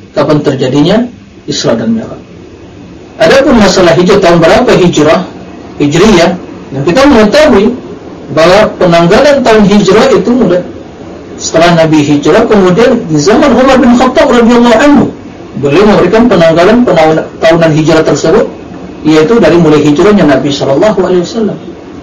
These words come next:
Jadi kalau ditanya kapan hijrah, ya, beliau belum hijrah. Ya, beliau belum hijrah. Nah, terjadi Isra tersebut.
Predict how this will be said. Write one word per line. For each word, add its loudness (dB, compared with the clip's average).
Jadi -2
kalau 4
ditanya 2
kapan 2
hijrah, 2
ya, 0
beliau 2
belum 2
hijrah. 2
Ya, -2
beliau 2
belum 4
hijrah. 2
Nah, -8
terjadi 0
Isra -2
tersebut. -2